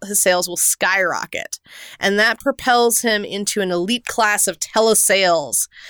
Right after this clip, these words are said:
that deal in goods much more nefarious than just the regular old dictionaries he was hawking in the beginning.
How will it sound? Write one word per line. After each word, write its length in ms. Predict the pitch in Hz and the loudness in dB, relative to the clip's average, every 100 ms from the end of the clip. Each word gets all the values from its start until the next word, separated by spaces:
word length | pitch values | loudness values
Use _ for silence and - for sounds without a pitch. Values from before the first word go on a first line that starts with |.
| - - | -8 0
that 220 | 202 - | 0 0
deal 320 | 233 247 240 | 0 4 4
in 160 | 220 220 | 4 2
goods 320 | 214 214 185 | 2 2 2
much 480 | 240 339 392 - - | 2 2 2 0 2
more 280 | 349 330 320 | 2 4 4
nefarious 840 | 311 311 359 370 320 208 180 180 - | 2 0 0 2 2 2 0 -2 -2
than 220 | 202 202 | -2 0
just 480 | 214 202 - 185 190 | 0 0 -2 -4 -2
the 100 | 190 | 2
regular 460 | 190 185 190 185 | 2 2 2 4
old 240 | 175 180 160 | 4 2 0
dictionaries 680 | 180 - 175 156 151 147 - | -2 -2 -2 -2 -2 -4 -6
he 100 | 156 | -6
was 100 | 156 | -2
hawking 380 | 156 147 156 | -2 -2 -8
in 60 | 156 | -10
the 40 | 151 | -8
beginning. 340 | 147 160 | -4 -4